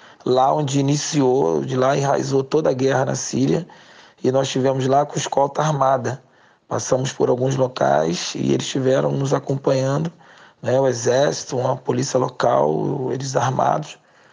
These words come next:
e nós estivemos lá. Então lá nós vimos, é, assim, perigo não só em toda a Síria, andando, mas nessa cidade de,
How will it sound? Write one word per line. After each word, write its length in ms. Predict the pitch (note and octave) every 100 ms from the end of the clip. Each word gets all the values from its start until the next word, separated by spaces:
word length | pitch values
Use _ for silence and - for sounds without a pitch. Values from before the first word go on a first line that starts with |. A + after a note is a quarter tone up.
| _ -
e 60 |
nós 160 | B2 C3
estivemos 400 | C3+ C3 C3 D3
lá. 320 | C#3+ C#3+ - _ _ _ _
Então 180 | - B2+
lá 180 | C3+ D3+
nós 160 | D#3+
vimos, 640 | B2+ C3 C#3 D3 D3 - -
é, 220 | C3+ C3+
assim, 420 | C3 - C3 A#2 - - _ _
perigo 440 | C3+ B2 B2+ C3+
não 180 | C#3+ E3+
só 180 | E3+ C#3
em 60 | C3+
toda 240 | - D#3+
a 60 | -
Síria, 500 | - C3 C#3+ D#3 - _ _ _ - - -
andando, 460 | C3 B2 C3 C3+ C#3
mas 180 | B2+
nessa 240 | B2 C3+ B2+
cidade 500 | - B2+ B2+ C3 C3+
de, 400 | C#3 C3 B2